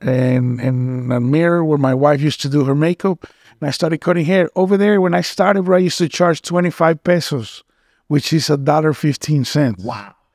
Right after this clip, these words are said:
Speaker 1: So I would charge a dollar fifteen cents, but it was in a ghetto-ass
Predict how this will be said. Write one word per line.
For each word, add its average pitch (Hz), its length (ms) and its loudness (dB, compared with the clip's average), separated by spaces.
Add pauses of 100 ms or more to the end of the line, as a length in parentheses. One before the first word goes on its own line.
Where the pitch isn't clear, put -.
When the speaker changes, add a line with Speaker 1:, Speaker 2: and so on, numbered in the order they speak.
(540)
Speaker 1:
So - 140 -2
I 147 40 4
would 165 140 2
charge 180 300 0
a 160 60 0
dollar 175 260 2
fifteen 196 360 0
cents, 208 460 0 (300)
but 165 160 0
it - 20 4
was 202 160 2
in 185 80 2
a 175 80 2
ghetto-ass 180 840 0